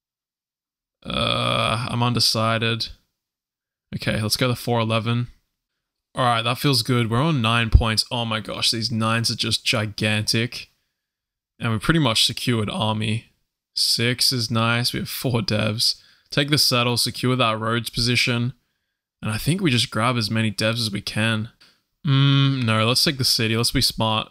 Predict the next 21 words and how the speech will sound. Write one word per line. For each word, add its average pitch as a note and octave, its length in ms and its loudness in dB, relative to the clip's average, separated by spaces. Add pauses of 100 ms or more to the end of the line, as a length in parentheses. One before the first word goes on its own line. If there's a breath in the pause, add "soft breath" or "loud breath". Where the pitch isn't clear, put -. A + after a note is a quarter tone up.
We A#2+ 80 -4
need C#3 160 2
the C3 180 0
extra - 240 0
points A2 460 2
here. G#2+ 300 0
So - 160 0
eleven A2+ 360 0
points, A2 400 0
twelve A2+ 320 -2
points A#2 280 -2
with G#2+ 120 0
ar-, - 300 -4
sorry, - 260 0
thirteen A2+ 380 -2
points A#2 260 0
with A2+ 140 -2
army. A2+ 520 0 (840)
That's - 160 0
two - 540 0
hits. A2 720 0